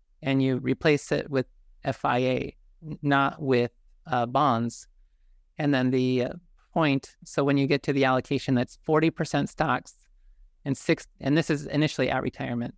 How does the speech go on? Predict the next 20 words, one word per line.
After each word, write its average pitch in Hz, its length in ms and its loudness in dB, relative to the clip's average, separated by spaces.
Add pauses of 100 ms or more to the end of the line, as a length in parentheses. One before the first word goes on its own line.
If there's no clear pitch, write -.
(100)
forty 156 240 2
percent 143 360 -2
into 139 160 0
the 127 120 0
stocks, - 480 -2
sixty - 380 -2
percent - 480 -4
into 127 260 0
the 131 180 -2
F 127 220 -4
I 123 60 0
A 117 180 2
with 117 120 -2
the 131 80 -4
living 120 240 0
benefit, 120 480 -2 (640)
which - 180 -6
then 139 200 6
means 131 240 2
subsequently 135 1040 0